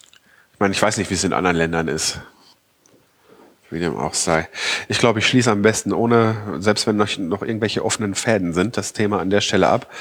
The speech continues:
weil erstens, äh, macht das keine gute Laune und zweitens ist das, wenn man jetzt hier versucht, eine glatte Fläche auf einmal zu spachteln, saumäßig schwer, äh, da nicht irgendwie alles doppelt und dreifach zu erzählen.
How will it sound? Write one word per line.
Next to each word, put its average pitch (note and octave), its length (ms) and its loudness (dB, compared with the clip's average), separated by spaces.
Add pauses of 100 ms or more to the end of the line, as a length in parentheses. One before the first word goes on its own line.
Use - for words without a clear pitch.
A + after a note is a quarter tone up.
(340)
weil G2 480 2
erstens, A2+ 480 -2
äh, F#2+ 300 2
macht G#2+ 200 -6
das A2 120 -2
keine A2 220 -4
gute G#2+ 200 -4
Laune A2+ 360 0 (600)
und G2 140 -6
zweitens B2 640 0 (400)
ist - 120 -6
das, A2 100 -2
wenn G#2+ 100 0
man G#2 140 2
jetzt G2+ 160 -4
hier A2 80 0
versucht, A2 480 0 (160)
eine G2+ 220 -4
glatte G2+ 300 0
Fläche C3+ 340 0
auf - 140 -4
einmal E2+ 260 0
zu - 140 -4
spachteln, C#3 520 -2 (480)
saumäßig G#2+ 840 2
schwer, A2 600 0 (840)
äh, A2 480 4
da G#2 520 4
nicht A2+ 280 -4
irgendwie G#2 300 -2
alles G#2 220 2
doppelt G#2 280 0
und F2 100 -4
dreifach B2 440 0
zu - 140 -6
erzählen. C#2+ 480 -2